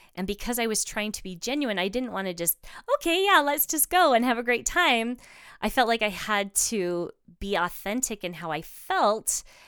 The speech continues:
and also in the hope that maybe he would change and he wouldn't take so long and he would just come up sooner.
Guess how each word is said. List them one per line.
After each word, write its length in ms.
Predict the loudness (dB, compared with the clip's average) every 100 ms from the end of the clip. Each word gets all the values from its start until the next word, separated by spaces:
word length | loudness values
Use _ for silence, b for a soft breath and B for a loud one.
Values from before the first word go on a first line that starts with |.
| B
and 140 | 0 2
also 240 | 2 2
in 160 | 2 2
the 80 |
hope 280 | 2 2 2
that 160 | -2 0
maybe 220 | -2 -2
he 160 | -6 -6
would 140 | -4
change 340 | 0 2 2
and 120 | 0 -2
he 60 |
wouldn't 300 | -4 -6 -8 _ _ _ -8
take 320 | -6 -4 -2
so 160 | 0 0
long 360 | -2 -2 -4
and 100 | -8
he 100 | -6
would 180 | -6 -4
just 260 | -2 -4 -4
come 260 | -4 0
up 200 | -2 -2 _ 0
sooner. 680 | 4 4 2 0 -2 -8